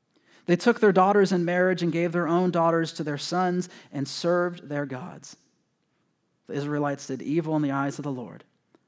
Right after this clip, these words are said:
They forgot the Lord their God and served the Baals and the Asherahs. Well, later on, after they told God, "You know, we, we want a king just like all the other nations. We want to be like the other nations. We want a king."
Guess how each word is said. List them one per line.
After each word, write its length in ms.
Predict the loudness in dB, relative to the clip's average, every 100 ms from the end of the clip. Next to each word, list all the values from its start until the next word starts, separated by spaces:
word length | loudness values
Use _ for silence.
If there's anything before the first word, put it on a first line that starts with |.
| _
They 80 | -16
forgot 420 | -14 -8 -2 -2
the 80 | -4
Lord 220 | -10 -10
their 140 | -12 -14
God 320 | -12 -14 -16 _ _ _
and 120 | -10
served 380 | -8 -4 -2 -2
the 80 | -6
Baals 580 | -4 -4 -6 -12 -18 -20 _ _ _ -14
and 80 |
the 60 | -10
Asherahs. 640 | -10 -12 -16 -20 -20 -20 _ _ _ _ _ _ _ _ _ _ _ _ _ _ _ _ _ _ _ _ _ _ _ _ _ _ _
Well, 120 | -4
later 260 | 0 2 4
on, 180 | 4 4
after 220 | 2 0
they 340 | 0 0 -2 -6 -20 _ _
told 240 | 4 4 8
God, 300 | 8 8 6
"You 80 | 2
know, 80 |
we, 220 | 4 2 2
we 120 | 2
want 200 | 2 0
a 20 |
king 340 | 4 4 4
just 160 | 0 0
like 140 | 2
all 80 | 4
the 120 | 4
other 120 | 0 0
nations. 460 | -2 -4 -14 -6
We 100 | -2
want 140 | 0 2
to 20 |
be 80 | 4
like 200 | 4 2
the 120 | 0
other 140 | 2
nations. 320 | 0 -2 -6
We 100 | -6
want 140 | -4 -4
a 20 |
king." 380 | -2 -4 -4